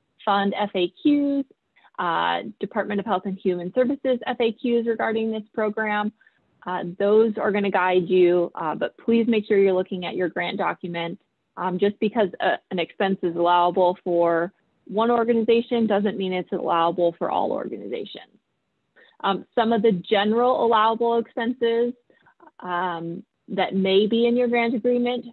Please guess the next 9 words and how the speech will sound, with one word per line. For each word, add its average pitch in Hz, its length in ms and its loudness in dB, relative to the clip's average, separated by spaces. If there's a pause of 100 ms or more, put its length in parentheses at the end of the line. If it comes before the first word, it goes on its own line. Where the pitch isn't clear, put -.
would 190 140 4
be 175 120 -2
payroll, 247 800 2
supplies, 233 720 2 (100)
equipment, 226 680 -4 (120)
rent, 214 460 -2
utilities, 208 880 2 (640)
uh, 170 240 0 (340)
training, 220 800 0